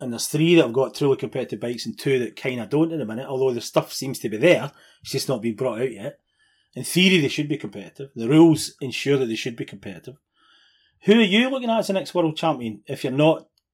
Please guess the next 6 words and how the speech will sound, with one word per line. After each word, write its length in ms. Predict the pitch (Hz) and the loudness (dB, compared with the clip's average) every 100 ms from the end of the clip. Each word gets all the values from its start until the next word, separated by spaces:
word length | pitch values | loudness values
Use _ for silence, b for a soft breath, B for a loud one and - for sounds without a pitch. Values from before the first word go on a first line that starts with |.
| _ _ | _ _
counting 480 | - 151 139 110 104 _ _ _ _ _ | 2 2 2 -4 -12 _ _ _ _ _
the 140 | 117 - | -14 2
ageing 460 | 160 180 147 147 120 | 4 4 2 -2 0
Jonathan 420 | 147 127 - 110 | -2 -2 -6 -8
Rea, 180 | 127 120 | -4 -4
the 160 | 113 | -4